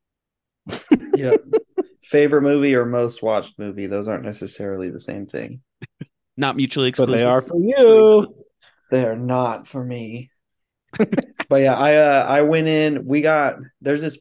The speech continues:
Speaker 1: New York pizza place here. I was Luigi because my son was Mario, for everyone who doesn't know. Um, and there's this,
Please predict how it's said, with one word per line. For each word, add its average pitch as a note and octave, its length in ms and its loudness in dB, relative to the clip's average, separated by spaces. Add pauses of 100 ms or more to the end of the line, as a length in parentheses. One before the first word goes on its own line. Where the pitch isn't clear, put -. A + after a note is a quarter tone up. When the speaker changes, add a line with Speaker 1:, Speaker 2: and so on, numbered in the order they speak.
(140)
Speaker 1:
New C3+ 260 -2
York B2+ 360 -2
pizza B2 260 -10
place C3+ 300 -4
here. C3+ 320 -4
I C3 120 2
was C3+ 180 0
Luigi A#2 720 -8
because G2+ 340 -8
my G#2 140 -8
son G#2+ 320 -10
was G2 120 -12
Mario, F2+ 540 -10
for - 180 -12
everyone F2+ 500 -12 (260)
who G#2+ 100 -14
doesn't E2+ 420 -14
know. E2+ 300 -16 (720)
Um, G2+ 540 -8 (160)
and A#2 400 -8
there's B2 200 2
this, B2+ 160 -6